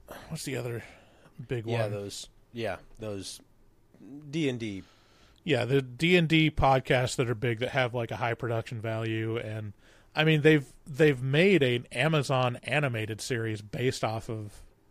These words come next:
Speaker 1: Critical Role's, like, adventures.
Speaker 2: Wow.
Speaker 1: And so those are so popular. You get, you get, like,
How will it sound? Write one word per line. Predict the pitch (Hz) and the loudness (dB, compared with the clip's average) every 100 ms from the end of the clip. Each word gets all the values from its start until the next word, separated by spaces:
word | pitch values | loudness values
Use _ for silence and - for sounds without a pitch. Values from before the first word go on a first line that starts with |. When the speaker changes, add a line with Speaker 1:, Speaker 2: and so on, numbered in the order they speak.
| _ _ _ _ _ | _ _ _ _ _
Speaker 1:
Critical | - 139 131 107 | -6 -4 -4 -4
Role's, | 104 120 117 101 - - _ _ _ _ _ _ _ - | -2 0 0 -2 -10 -16 _ _ _ _ _ _ _ -8
like, | 110 104 - - | -6 -6 -10 -14
adventures. | 107 117 131 - - - - _ _ _ | -6 -4 -4 -6 -10 -12 -16 _ _ _
Speaker 2:
Wow. | - - - _ _ - - | -10 -10 -12 _ _ -12 -6
Speaker 1:
And | 117 117 110 113 _ _ _ _ _ | -4 -4 -6 -12 _ _ _ _ _
so | - 147 135 127 - _ _ - | 0 4 4 2 -2 _ _ 0
those | 170 180 165 | 6 8 8
are | 156 | 4
so | - 180 175 | 6 6 6
popular. | 180 156 156 147 | 6 6 6 2
You | 147 | 2
get, | 151 185 156 151 147 - | 4 4 2 0 0 0
you | 147 | -2
get, | 135 175 160 | 4 4 8
like, | 151 147 - | 6 6 2